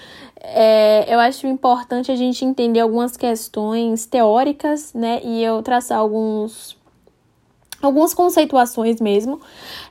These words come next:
É, e acho que um bom lugar pra começar é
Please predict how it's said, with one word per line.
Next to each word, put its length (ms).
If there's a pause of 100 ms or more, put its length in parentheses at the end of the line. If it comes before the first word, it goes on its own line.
É, 680
e 140
acho 300
que 80
um 120
bom 200
lugar 180
pra 100
começar 880
é 380